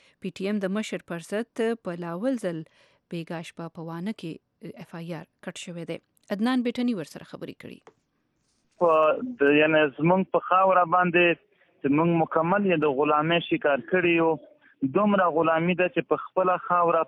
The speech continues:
Speaker 2: په خپل کلي کې دننه د خپل کلي مسایل چې ډیسکس کوي، په هغه اف آی آر کېږي. چې د خپلو خلکو سره د اختر مبارکي ما کوله،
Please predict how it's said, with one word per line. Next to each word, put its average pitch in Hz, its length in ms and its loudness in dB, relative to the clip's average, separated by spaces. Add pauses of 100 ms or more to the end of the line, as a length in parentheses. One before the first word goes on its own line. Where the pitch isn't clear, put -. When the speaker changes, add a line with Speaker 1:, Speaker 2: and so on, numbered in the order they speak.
(100)
Speaker 2:
په 151 100 0
خپل 202 340 -2 (140)
کلي 160 240 0
کې 151 220 0
دننه 127 380 4 (560)
د 156 140 -2
خپل 202 240 -2 (160)
کلي 160 280 2
مسایل 156 440 2
چې 170 300 -2
ډیسکس 139 440 -2
کوي، 151 280 2 (500)
په 131 140 4
هغه 175 320 2
اف 170 180 0
آی 165 140 4
آر 165 260 0
کېږي. 156 400 0
چې 147 160 -2
د 135 140 0
خپلو 185 280 0 (120)
خلکو 165 400 -2
سره 143 200 2
د 139 140 2
اختر 175 320 -2
مبارکي 135 580 0
ما 156 80 2 (140)
کوله، 151 340 2